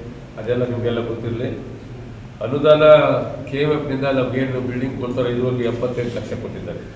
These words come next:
ಒಕ್ಕೂಟದಿಂದ ತೊಂಬತ್ತೆಂಟು ಲಕ್ಷ ಕೊಟ್ಟಿದ್ದೀವಿ ಎಲ್ಲ ಸೊಸೈಟಿಗೆ. ಧರ್ಮಸ್ಥಳದಿಂದ ಈಗಾಗಲೇ ಇಪ್ಪತ್ತೈದು ಲಕ್ಷ, ಇಪ್ಪತ್ತೈದು ಸಾವಿರ ಬಂದೈತೆ. ನಂತರ ಕೊಟ್ಟಿಗೆಗಳಿಗೆ ತೊಂಬತ್ತೊಂಬತ್ತು ಜನ ಕೊಟ್ಟಿದ್ದೀವಿ. ಇವತ್ತುವರೆಗೂ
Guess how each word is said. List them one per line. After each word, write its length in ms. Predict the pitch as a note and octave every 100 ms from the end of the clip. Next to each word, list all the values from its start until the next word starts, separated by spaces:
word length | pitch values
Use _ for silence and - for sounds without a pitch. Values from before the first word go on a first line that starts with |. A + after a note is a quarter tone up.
| - - - - - - - - - - B2
ಒಕ್ಕೂಟದಿಂದ 640 | B2 D#3+ D3 D3+ C#3+ D3 E3 D#3 D3 C3+ -
ತೊಂಬತ್ತೆಂಟು 540 | C3 C3+ D3 D3 B2+
ಲಕ್ಷ 180 | B2+ B2
ಕೊಟ್ಟಿದ್ದೀವಿ 600 | B2 A#2+ A#2 - - -
ಎಲ್ಲ 120 | G#2
ಸೊಸೈಟಿಗೆ. 840 | A2 A2 G#2 G2+ G2+ B2 B2 - -
ಧರ್ಮಸ್ಥಳದಿಂದ 680 | B2 B2+ - C3+ C3+ B2 C3
ಈಗಾಗಲೇ 480 | A#2+ A#2+ A2 A#2+ A2+ - - - - -
ಇಪ್ಪತ್ತೈದು 500 | A#2+ B2 C3+ B2+ B2
ಲಕ್ಷ, 160 | A2 A2 C3 G#2+ - - - - - - - A#2
ಇಪ್ಪತ್ತೈದು 360 | A#2+ A#2+ A2+
ಸಾವಿರ 440 | A2+ A2+ A2+ G#2 G#2
ಬಂದೈತೆ. 340 | G#2 G2 F#2+ - D#2+ - - - - - - - - B2
ನಂತರ 260 | C3 D3+ D3+ C3+ C3
ಕೊಟ್ಟಿಗೆಗಳಿಗೆ 840 | C#3+ C#3+ D3+ D#3+ D3+ D3+ D#3 D3+ -
ತೊಂಬತ್ತೊಂಬತ್ತು 600 | C3 D3+ D3 D3+ C#3+ C#3
ಜನ 120 | C3+
ಕೊಟ್ಟಿದ್ದೀವಿ. 600 | C#3 C3+ A2+ G#2+ B2+ -
ಇವತ್ತುವರೆಗೂ 440 | B2 B2+ C3+ C3+